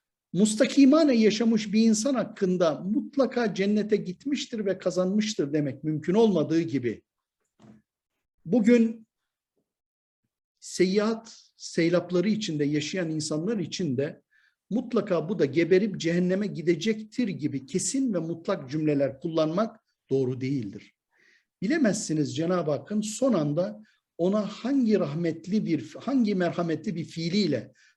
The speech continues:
nasıl bir yol, nasıl bir kazanç imkanı sağlayacağını kestiremezsiniz. Onun için bize düşen kendimizle hesaplaşmak, kendi muhasebemizi ciddi yapmak,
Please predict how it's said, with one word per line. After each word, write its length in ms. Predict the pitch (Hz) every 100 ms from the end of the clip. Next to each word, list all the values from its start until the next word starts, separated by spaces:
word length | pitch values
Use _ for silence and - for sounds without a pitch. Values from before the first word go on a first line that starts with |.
| _
nasıl 420 | 190 247 - 196 156
bir 140 | 151
yol, 500 | 143 151 190 240 196
nasıl 260 | 160 220 175
bir 120 | -
kazanç 560 | 151 139 185 180 -
imkanı 380 | 151 135 139 139
sağlayacağını 760 | 127 151 143 139 120 127 185 220
kestiremezsiniz. 960 | 123 - 127 117 107 - 101 101 - _ - - _ -
Onun 180 | 202 160
için 360 | - 220 156
bize 300 | 156 202 202
düşen 540 | 170 - 226 247 - _ _ _
kendimizle 520 | 196 220 240 226 226
hesaplaşmak, 840 | 208 214 208 214 - 220 202 - _ _ _ _
kendi 260 | - 175 190
muhasebemizi 840 | 180 170 160 170 160 160 147 139
ciddi 320 | 120 120 123
yapmak, 580 | 185 156 - 160 151 -